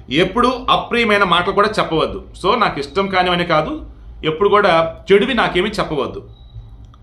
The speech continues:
"నా మాటను కాదని ఎప్పుడైనా అప్రియంగా వాచ కర్మన ప్రవర్తించినా నిన్ను నీ గృహాన్ని కూడా విడిచిపెట్టి వెళ్ళిపోతాను,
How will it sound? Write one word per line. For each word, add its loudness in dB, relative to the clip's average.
"నా 2
మాటను 4
కాదని 2
ఎప్పుడైనా 0
అప్రియంగా 2
వాచ 4
కర్మన 2
ప్రవర్తించినా 0
నిన్ను 2
నీ 2
గృహాన్ని 4
కూడా 4
విడిచిపెట్టి 0
వెళ్ళిపోతాను, 0